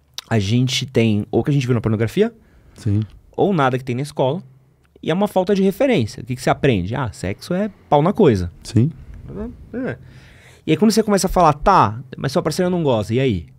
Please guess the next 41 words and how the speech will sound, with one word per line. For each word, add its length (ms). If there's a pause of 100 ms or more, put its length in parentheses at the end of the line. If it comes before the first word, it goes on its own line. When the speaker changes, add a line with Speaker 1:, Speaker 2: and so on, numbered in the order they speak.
(960)
Speaker 1:
Aí 120
o 40
cara 120
fala, 180
"Ah, 20
não, 100
mas 140
aí 220
só 240
não 100
goza 260
quem 140
não 100
transa 240
direito." 560 (100)
Speaker 2:
<laughs> 640
Speaker 1:
Aí 60
você 220
fala, 180 (460)
"Tá, 260 (540)
mas 100
o 20
que 120
que 80
isso 120
quer 140
dizer? 480
Quanto 140
Speaker 2:
Sim. 60
Speaker 1:
tempo 120
você 120
faz 260
de 60
preliminar? 500
O 20
que 80
que 60
é 20
uma 100
preliminar?" 540 (300)
Speaker 2:
Sim. 260